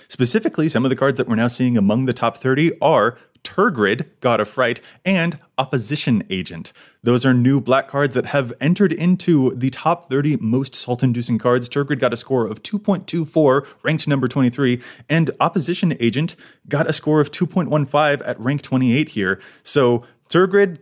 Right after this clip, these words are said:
stealing all of your opponent's stuff whenever they discard or sacrifice stuff.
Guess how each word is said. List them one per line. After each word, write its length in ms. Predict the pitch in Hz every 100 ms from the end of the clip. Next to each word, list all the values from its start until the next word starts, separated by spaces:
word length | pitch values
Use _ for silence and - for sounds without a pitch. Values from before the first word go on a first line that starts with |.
| _
stealing 460 | - - 127 175 185
all 120 | 175
of 60 | 160
your 100 | 151
opponent's 300 | 170 165 147
stuff 220 | 165 160
whenever 240 | 123 117
they 100 | 107
discard 400 | 95 139 - 120
or 60 | -
sacrifice 520 | - 143 170 190 175
stuff. 380 | - 185 196